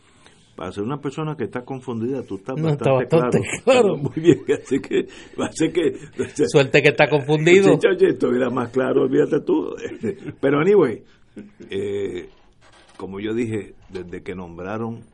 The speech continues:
Speaker 1: la Junta de Supervisión Fiscal, de eso hace dos años y pico, estábamos empezando, eh, eh, ese, esos capítulos difíciles.
Speaker 2: Ajá.
Speaker 1: Esa Junta es una agencia de cobro.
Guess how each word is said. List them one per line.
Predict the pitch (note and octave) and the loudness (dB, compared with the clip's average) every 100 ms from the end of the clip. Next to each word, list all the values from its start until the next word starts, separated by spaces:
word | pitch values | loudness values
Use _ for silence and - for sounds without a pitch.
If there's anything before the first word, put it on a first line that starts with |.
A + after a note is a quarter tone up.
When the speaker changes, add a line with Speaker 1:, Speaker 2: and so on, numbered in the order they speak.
| _ | _
Speaker 1:
la | F2+ D#2 | -18 -14
Junta | F#2 G#2 G2+ G2+ F#2 | -12 -12 -10 -12 -12
de | E2 | -14
Supervisión | - D#2 D#2 D2 D2+ F2+ | -16 -16 -14 -14 -14 -16
Fiscal, | - F2+ - E2 D2+ - | -14 -16 -14 -16 -16 -20
de | - | -20
eso | E2 D#2 | -18 -16
hace | D2+ A2+ | -14 -14
dos | F2+ F#2 E2 | -12 -12 -14
años | F2+ G2 | -12 -12
y | D#2+ | -14
pico, | D#2 D2 - _ _ _ _ _ _ _ _ | -18 -20 -20 _ _ _ _ _ _ _ _
estábamos | _ D#2+ F2+ F#2+ | _ -16 -12 -12
empezando, | F#2+ - E2+ - F#2+ G2 E2 D#2 D2+ - | -12 -12 -16 -14 -10 -10 -10 -12 -14 -14
eh, | D#2 - | -14 -14
eh, | - C#2+ - | -14 -16 -16
ese, | - - - | -18 -16 -16
esos | - G#2 - | -14 -12 -12
capítulos | F2 - F#2 - D2+ - - - | -14 -14 -14 -12 -14 -16 -18 -20
difíciles. | D#2+ E2+ A2 G#2+ F#2 D2 C#2+ _ _ - | -16 -12 -10 -12 -12 -16 -18 _ _ -14
Speaker 2:
Ajá. | A2+ G#2+ G#2+ - _ _ _ | -10 -10 -10 -14 _ _ _
Speaker 1:
Esa | - - A2+ | -12 -10 -10
Junta | A2 C3+ C3+ A#2 - _ | -8 -10 -10 -10 -12 _
es | F2+ G2 - _ _ _ _ | -12 -12 -14 _ _ _ _
una | G#2 G#2+ A2+ | -12 -10 -10
agencia | G2+ A2+ A2 B2 | -10 -12 -10 -10
de | A2 G2+ | -8 -10
cobro. | - F#2 F#2+ G2+ F2+ E2+ | -8 -8 -6 -6 -8 -8